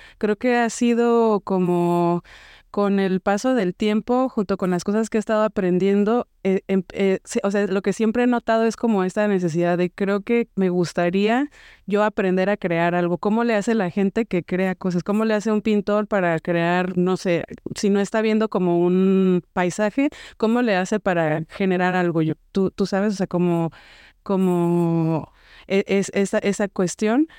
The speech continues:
Entonces, lo que, lo que sí sé es que de toda mi vida, o siempre me ha gustado mucho como hacer cosas con mis manos. O sea, me gusta mucho como, sí, como construir cosas, como las manualidades, como todo esto. Y, mm, entonces,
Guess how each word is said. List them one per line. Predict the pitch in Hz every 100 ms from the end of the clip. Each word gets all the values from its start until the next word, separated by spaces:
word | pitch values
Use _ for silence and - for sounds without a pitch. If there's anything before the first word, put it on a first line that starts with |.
| - -
Entonces, | 202 196 220 220 269 - - _ _ _
lo | - 220 220 190
que, | 220
lo | 208 220
que | 196 208
sí | 277 294
sé | - 269 285
es | 220
que | 254
de | 220 190 180 _
toda | - 226 247
mi | 247 185
vida, | 196 208 233
o |
siempre | 196 202 196 220
me | 208
ha |
gustado | 196 - 202
mucho | 196 196 208
como | 190 170
hacer | 156 180
cosas | - 185 180
con | - 160
mis | 160 156
manos. | 175 180 175 -
O |
sea, | 165 175
me | 170
gusta | 180 - 196
mucho | 190 - 196 185 185
como, | 175 165 165 160 _ -
sí, | - 233
como | 196 170
construir | 175 165 180 180
cosas, | - 190 190 185
como | - 180
las | 165 165
manualidades, | 170 170 165 180 196 196 190 180
como | 185 175
todo | 190 190
esto. | 190 185 233 269 - - _ _ _ -
Y, | 214 214 208 202 196
mm, | 196 196 - _ _ _ - - _
entonces, | 208 214 202 220 220 254 254